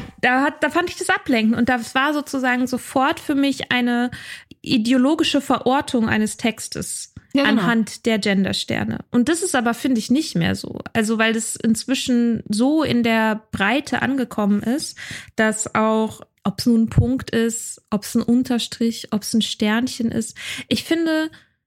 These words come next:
Speaker 1: man muss sich das, man muss das auch nicht so verkrampft sehen, dass man das immer auf eine Art und Weise machen muss. Also ich,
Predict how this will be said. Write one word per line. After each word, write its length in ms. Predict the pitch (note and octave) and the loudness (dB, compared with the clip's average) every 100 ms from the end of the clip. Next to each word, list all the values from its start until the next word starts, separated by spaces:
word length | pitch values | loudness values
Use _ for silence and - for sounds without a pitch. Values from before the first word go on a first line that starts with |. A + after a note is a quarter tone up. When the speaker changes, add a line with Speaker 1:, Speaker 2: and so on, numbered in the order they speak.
| _ _ | _ _
Speaker 1:
man 140 | B3+ B3+ | 2 4
muss 220 | C#4 - | 2 0
sich 160 | D4 | -2
das, 340 | - B3 - - | 0 -2 -4 -4
man 140 | A#3+ | 2
muss 160 | B3 C#4+ | 2 2
das 180 | C#4+ C4 | -2 -2
auch 140 | B3 | -2
nicht 180 | B3+ C4+ | -2 -2
so 100 | C4 | -4
verkrampft 760 | A#3 A3+ A3 - A#3 C4 - - | -4 -6 -4 -2 0 0 -2 -6
sehen, 380 | A3+ A3+ A3+ A3 | 0 2 2 2
dass 200 | G#3 A3+ | 2 2
man 120 | G#3+ | 2
das 140 | G#3 | 0
immer 360 | - B3+ B3 - | 2 2 4 0
auf 180 | G3+ - | -2 0
eine 260 | A3 A3+ | 2 2
Art 160 | A3 G#3+ | 2 0
und 140 | G3+ | 0
Weise 320 | F#3+ G#3+ G#3+ G3+ | 2 2 2 2
machen 360 | A3 - F#3+ | 0 0 0
muss. 280 | F3 F#3+ - | 0 -4 -4
Also 260 | - G3 G#3+ | -4 -2 -2
ich, 300 | G#3+ - | -4 -10